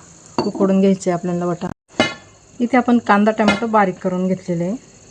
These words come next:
त्याचबरोबर आलं, लसूणसुद्धा बारीक केलं. आपल्याला बटाट्याची गिरवी तयार करून घ्यायची. तर बटाटा मिक्सरला बारीक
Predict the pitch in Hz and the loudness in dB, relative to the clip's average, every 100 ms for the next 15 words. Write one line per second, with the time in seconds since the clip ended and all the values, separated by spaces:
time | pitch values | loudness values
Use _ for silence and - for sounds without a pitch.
0 | - - - 202 190 190 196 196 208 202 | -12 -12 -2 2 2 4 4 2 0 -4
1 | 202 196 220 202 196 202 175 160 - 170 | -6 -6 -8 -8 -8 -6 -6 -8 -10 -10
2 | 226 - - - - 302 - - - 196 | -10 -4 -2 -2 -2 -4 -8 -20 -10 -4
3 | 220 220 208 202 202 196 226 214 214 190 | -2 0 -2 -2 -4 -4 -4 2 4 4
4 | 175 175 170 165 165 170 160 156 - - | 0 -2 -6 -8 -8 -6 -8 -6 -4 -4
5 | - - 185 175 170 185 185 160 180 180 | -6 -8 -6 -4 -4 -4 -6 -4 -2 -4
6 | - 180 180 247 269 175 | -8 -12 -10 -8 -4 -4